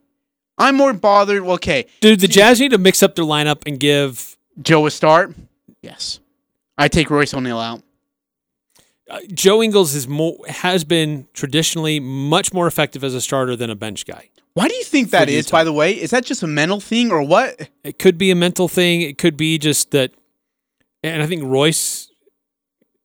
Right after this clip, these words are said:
Speaker 2: maybe a little more effective leading the second unit defensively. But do they,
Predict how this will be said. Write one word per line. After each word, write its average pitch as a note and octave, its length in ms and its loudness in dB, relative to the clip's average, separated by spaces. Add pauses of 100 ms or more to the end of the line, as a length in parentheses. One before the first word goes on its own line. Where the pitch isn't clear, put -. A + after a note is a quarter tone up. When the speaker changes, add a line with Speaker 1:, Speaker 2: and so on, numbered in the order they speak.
(500)
Speaker 2:
maybe C#3 380 -10
a C#3 40 -8
little C#3+ 200 -2
more D3+ 180 -2
effective D3+ 680 -4
leading D3 360 -4
the C#3 60 -4
second - 360 -2
unit D#3 300 -2 (300)
defensively. D#3 760 -6 (1400)
But D#3+ 260 2 (400)
do E3+ 100 -6
they, F3+ 540 0